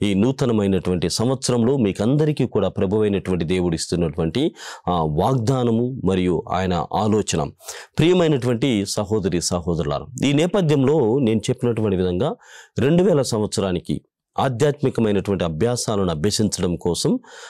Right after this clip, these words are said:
ఆ, ఆర్చ్ బిషప్ అయినటువంటి ఫ్రాన్సిస్ జేవియర్ నువాన్ టువాన్ గారిని మన పరిశుద్ధ పోపు గారు, రెండవ జాన్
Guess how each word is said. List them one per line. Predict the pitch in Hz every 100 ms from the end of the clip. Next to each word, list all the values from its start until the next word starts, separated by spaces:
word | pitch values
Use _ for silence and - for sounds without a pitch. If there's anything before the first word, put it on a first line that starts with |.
| -
ఆ, | 101
ఆర్చ్ | 87 120 139
బిషప్ | 135 123 117 98
అయినటువంటి | 98 95 92 90 107 92 73 -
ఫ్రాన్సిస్ | - 117 120 110 92
జేవియర్ | 104 98 110
నువాన్ | 98 104 110 -
టువాన్ | 117 117 120
గారిని | 95 87 95 196 226 - - _ _ _
మన | 107 110 90
పరిశుద్ధ | - 117 - 107
పోపు | 92 85 101 98
గారు, | 90 82 - - -
రెండవ | 90 98 98 87 73 76
జాన్ | 101 98